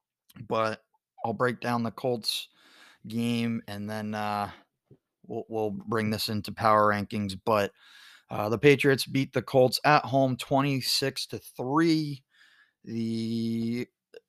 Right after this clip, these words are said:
thing that I took out of this game, though, really is the Colts are just in an absolute dismay. Uh, they don't know who their quarterback is. They just fired Frank Reich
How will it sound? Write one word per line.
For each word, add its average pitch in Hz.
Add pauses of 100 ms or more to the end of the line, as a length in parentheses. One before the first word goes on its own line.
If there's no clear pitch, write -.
(360)
thing 185
that 170
I 139
took 127
out 127
of 113
this 135
game, 135
though, 131
really 127
is 104 (320)
the 117
Colts 110
are 104
just 104 (360)
in 110
an 107
absolute 107 (440)
dismay. - (240)
Uh, 87
they 107 (1200)
don't 139
know 131
who 127
their 117
quarterback 135
is. 120
They 110
just 123
fired 117
Frank 113
Reich 101